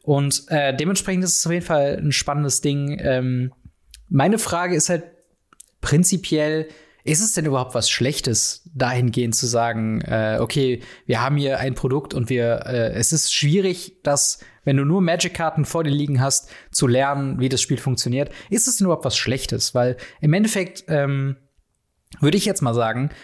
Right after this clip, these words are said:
befördert das ja auch so ein bisschen dieses, „Hey, geh in einen Local Game Store, äh, s-, hol dir was direkt mit Freunden.“ Also versuch direkt so eine,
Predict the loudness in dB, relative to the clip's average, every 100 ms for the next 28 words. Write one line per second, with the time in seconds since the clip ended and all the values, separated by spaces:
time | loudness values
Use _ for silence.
0 | -6 -2 0 -2 -2 0 0 0 0 0
1 | 0 0 0 0 0 -2 0 0 -2 -8
2 | -20 _ -8 0 2 2 2 2 0 0
3 | 0 0 0 2 2 2 0 -2 0 0
4 | -2 -4 -8 -8 -6 2 2 2 0 -2
5 | -4 -4 -6 -2 0 0 2 2 2 0
6 | -2 0 -2 -2 -2 -2 -2 0 0 0